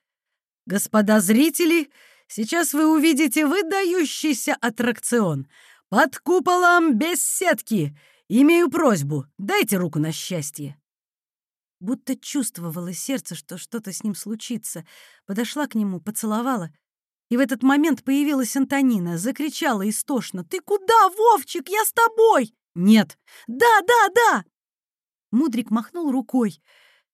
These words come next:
и оба они бегом скрылись за дверью. На дворе и в палатах почему-то стало тихо. Почти одновременно где-то рядом негромко прострекотало несколько автоматных очередей,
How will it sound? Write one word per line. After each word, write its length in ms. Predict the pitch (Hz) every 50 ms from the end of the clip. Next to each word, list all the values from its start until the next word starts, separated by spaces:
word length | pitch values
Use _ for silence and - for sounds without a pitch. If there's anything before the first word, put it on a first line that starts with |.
| _ _ _
и 80 | - 285
оба 240 | 339 330 220 262
они 200 | 254 254 247 254
бегом 320 | 220 214 262 220 349 320 247
скрылись 440 | - - - 233 285 277 233 214 180
за 180 | 175 208 202
дверью. 540 | 180 220 220 233 220 190 175 160 160 147 _ _ _ _ _ _ _ _ _ _ _ _ _ _ _ _ _ _ _ _
На 140 | 208 214 220
дворе 340 | 196 233 254 269 277 277
и 40 | 247
в 120 | 214 - -
палатах 420 | 247 247 277 302 254 240 220 -
почему-то 440 | - 214 - - 233 254 269 - 214
стало 320 | - - - 262 233 233
тихо. 500 | 220 - - 285 285 - - - 147 147 _ _ _ _ _ _ _ _ _ _ _ _ _ _ _ _ _
Почти 320 | - 226 226 - - - 262
одновременно 720 | 262 208 240 254 262 240 277 277 269 233 220 214 214 214
где-то 340 | 196 190 190 240 240 - 247
рядом 400 | 233 240 254 247 190 220 208 208
негромко 480 | 214 220 180 226 254 240 214 - 196 -
прострекотало 720 | - 185 202 - - 202 226 220 226 233 220 262 247 220
несколько 520 | 208 202 220 226 220 - - 202 - - - -
автоматных 640 | 208 - - - 220 233 233 220 220 208 185 -
очередей, 580 | 214 208 - 220 214 226 190 220 311 294 - -